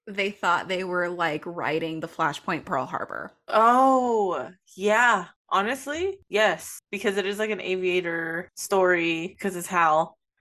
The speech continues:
Speaker 1: Yep.
Speaker 2: And it's a act of war.
Speaker 1: Mm-hmm.
Speaker 2: And there's tragedy. Dot,
Speaker 1: Yep.
Speaker 2: dot, dot.
Speaker 1: Like, that's what they thought that they were doing with this, the mark.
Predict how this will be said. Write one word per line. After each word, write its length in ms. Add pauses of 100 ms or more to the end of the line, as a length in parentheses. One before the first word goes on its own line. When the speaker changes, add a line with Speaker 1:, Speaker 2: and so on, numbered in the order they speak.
(120)
Speaker 1:
Yep. 200
Speaker 2:
And 800
it's 240
a 420 (140)
act 600
of 220
war. 580 (180)
Speaker 1:
Mm-hmm. 280 (440)
Speaker 2:
And 260
there's 520 (180)
tragedy. 1080 (360)
Dot, 100
Speaker 1:
Yep. 200
Speaker 2:
dot, 300 (220)
dot. 320 (400)
Speaker 1:
Like, 260
that's 380
what 140
they 120
thought 300
that 160
they 140
were 140
doing 420
with 160
this, 300
the 100
mark. 420